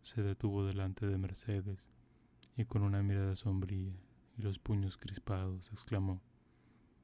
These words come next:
"Mercedes, te lo repito, responde, ¿estás resuelta?". "Amo a Edmundo Dantes",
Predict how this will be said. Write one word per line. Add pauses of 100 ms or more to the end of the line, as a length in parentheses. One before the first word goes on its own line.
(400)
"Mercedes,
te
lo
repito, (480)
responde, (540)
¿estás
resuelta?". (880)
"Amo
a
Edmundo
Dantes",